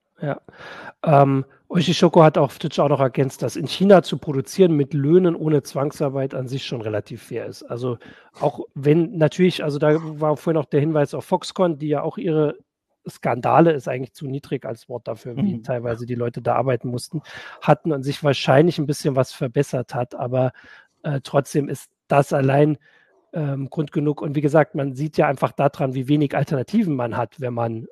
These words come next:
Speaker 1: ähm, da drauf Wert legt, ähm, wie schwer das offensichtlich ist. Ähm, ja, also ich würd, eigentlich habe ich das Gefühl, dass wir jetzt da ganz viel dazu hatten. Und vor allem hast du ja fast schon das Schlusswort gesagt, dass es, äh, Steffen, dass es immer mehr zur Alternative wird, weil,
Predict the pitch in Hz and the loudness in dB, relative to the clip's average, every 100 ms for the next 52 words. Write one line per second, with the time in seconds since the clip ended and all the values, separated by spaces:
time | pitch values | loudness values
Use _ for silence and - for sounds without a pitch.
0 | _ 139 120 120 123 117 131 113 139 120 | _ -12 -12 -8 -8 -8 -12 -12 -8 -8
1 | - 127 139 _ - - - _ _ 139 | -6 -6 -8 _ -20 -20 -20 _ _ -8
2 | 135 127 123 135 139 151 - 143 143 135 | -6 -6 -8 -8 -4 -4 2 4 6 4
3 | - 151 160 127 123 - 127 - 127 - | 0 -8 -6 -8 -8 -12 -14 -12 -16 -16
4 | - - - - - _ - 156 147 151 | -20 -20 -20 -20 -20 _ 2 4 4 0
5 | 143 - - - 180 180 - 165 165 - | -6 -14 -20 6 8 8 6 -2 -4 -2
6 | 202 196 330 _ 151 214 220 208 190 - | -2 -2 -14 _ -2 -2 -2 -4 -4 -2
7 | 185 - 165 196 185 156 175 165 170 - | -4 -4 -6 -2 -2 -2 0 0 0 -8
8 | _ _ - 151 165 196 - 185 180 - | _ _ -4 -2 0 -4 -2 0 2 0
9 | _ _ _ _ _ _ - 160 - 151 | _ _ _ _ _ _ -6 -6 -4 -2
10 | 165 196 - 156 160 - 160 - 165 - | -2 -2 -4 -2 -2 -2 -4 -2 -6 -4
11 | 156 139 208 196 180 147 143 131 131 - | -8 -6 -8 -8 -8 -8 -10 -8 -10 -10
12 | 131 - 135 - 240 143 135 - 139 151 | -12 -10 -14 -12 -12 -10 -12 -10 -10 -8
13 | 135 131 143 - 147 143 143 139 156 165 | -8 -8 -8 -10 -6 -4 -4 2 2 2
14 | 160 147 - 135 - 156 139 127 151 170 | -4 -6 -6 -8 -8 -10 -8 -4 -2 -2
15 | - 143 147 151 | -4 -2 2 2